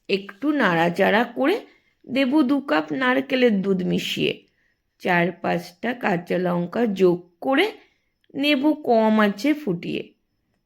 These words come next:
যেহেতু কোরমা, সেহেতু মিষ্টি মিষ্টি ভাব, তাই দেব চিনি মিশিয়ে। সবশেষে শাহি গরম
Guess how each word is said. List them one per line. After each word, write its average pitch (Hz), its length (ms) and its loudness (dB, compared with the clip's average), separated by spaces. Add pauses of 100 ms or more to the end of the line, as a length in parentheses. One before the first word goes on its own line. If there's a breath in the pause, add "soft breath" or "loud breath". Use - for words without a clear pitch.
(120)
যেহেতু 180 680 0
কোরমা, 302 560 2 (500 soft breath)
সেহেতু 320 520 2
মিষ্টি 320 460 -2
মিষ্টি 311 400 0
ভাব, 330 240 2 (640)
তাই 175 300 0
দেব 247 180 0 (100)
চিনি 254 360 2
মিশিয়ে। 185 480 0 (840)
সবশেষে 185 920 -2
শাহি 208 420 2
গরম 180 400 2